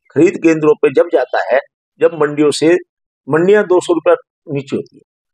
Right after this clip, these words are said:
दस, बीस, पचास रुपया अगर मंडी नीचे रहेगी समर्थन मूल्य से, तो वो मंडियों में लाके खुश है,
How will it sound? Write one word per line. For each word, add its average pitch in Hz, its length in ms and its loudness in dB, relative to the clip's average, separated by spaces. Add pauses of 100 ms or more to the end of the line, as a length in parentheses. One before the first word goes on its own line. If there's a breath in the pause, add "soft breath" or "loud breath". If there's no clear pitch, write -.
(220)
दस, 165 220 0
बीस, 214 140 0
पचास 165 420 0
रुपया 165 200 0
अगर 165 120 2
मंडी 151 280 -6
नीचे 143 320 -8
रहेगी 127 360 0
समर्थन 131 440 -4
मूल्य 104 140 -14
से, 143 260 0 (400)
तो 160 80 -2
वो 160 260 2
मंडियों 135 200 0
में 135 120 -2
लाके 127 260 -2
खुश - 340 -4
है, 156 60 2